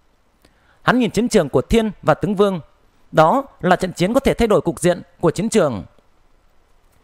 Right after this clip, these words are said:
Thiên, Tuấn Nguyệt Thần Vương và Trường Sinh Đế đang bao vây Tướng Vương. Tướng Vương tế lên thiên hà, thiên hà nổi sóng lớn,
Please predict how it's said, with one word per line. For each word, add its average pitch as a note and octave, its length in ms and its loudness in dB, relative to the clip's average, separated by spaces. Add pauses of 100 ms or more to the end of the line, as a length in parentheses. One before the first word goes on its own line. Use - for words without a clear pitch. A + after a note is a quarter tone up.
(420)
Thiên, G#3 260 2 (180)
Tuấn G#3+ 160 2
Nguyệt A#3+ 160 0
Thần D3+ 120 0
Vương G3+ 260 0
và F3 80 4
Trường C3+ 160 -4
Sinh F#3+ 180 -2
Đế E3 260 2 (320)
đang A3+ 180 2
bao A3+ 80 2
vây A3+ 160 2
Tướng G3 200 -2
Vương. G#3 240 0 (560)
Tướng G3+ 180 4
Vương G3 240 0
tế F#3 180 4
lên A3+ 120 -2
thiên A3+ 140 -2
hà, D3 280 -2 (300)
thiên B3+ 120 2
hà G#3+ 120 2
nổi C#3+ 140 0
sóng E3 220 0
lớn, F#3+ 260 0